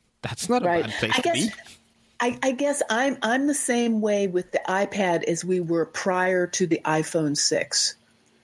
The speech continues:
Speaker 2: I think there could be another jump up, a gap up, like what we had with the iPhone six. So I'm not projecting that there's going to be one. I have absolutely <laughs> no inside
Speaker 1: Sure,
Speaker 2: knowledge,
Speaker 1: sure.
Speaker 2: despite where I live.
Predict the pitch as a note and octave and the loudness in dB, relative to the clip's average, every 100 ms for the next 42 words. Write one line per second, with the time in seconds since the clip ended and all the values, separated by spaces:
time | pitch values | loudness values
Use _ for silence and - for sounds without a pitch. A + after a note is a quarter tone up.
0 | _ E3+ F#3+ G3 F#3 E3+ - B3 G3 G3+ | _ -2 2 2 2 0 0 0 2 2
1 | F#3 E3+ E3+ D#3+ D3+ - E3+ E3+ - E3+ | 2 2 0 -2 -2 -2 -2 -2 -2 0
2 | D3+ - D3 - E3+ D#3 - - D#3+ - | 0 0 -4 -2 0 0 -2 -2 0 -2
3 | - D#3 D#3 D#3 E3 D#3 D3+ D3+ - - | -2 0 0 -2 0 0 0 0 0 0
4 | - - - - - - _ - - _ | 0 -2 0 -2 -4 -10 _ -20 -20 _
5 | _ _ - F3 D3+ G#3+ G#3+ - G3+ F3+ | _ _ -2 0 2 2 0 0 -2 0
6 | F#3 F#3 F3 D#3+ D3+ D3+ F3 F3+ F#3+ G#3+ | -2 0 0 0 0 0 0 0 0 0
7 | G#3+ A#3+ A3+ F3 E3+ - F3+ B3 C4+ C#4 | 0 0 0 0 -2 0 -2 0 0 0
8 | A3+ - B3 C4 A#3+ - A3+ A#3 G#3 F3+ | 0 -2 -2 0 -2 0 0 0 0 0
9 | F#3 F#3+ D#3+ B2 G#2 F#3+ G3+ G3 F#3 F3 | 0 0 0 0 0 -2 0 0 2 2
10 | G3 C#4 | 0 -2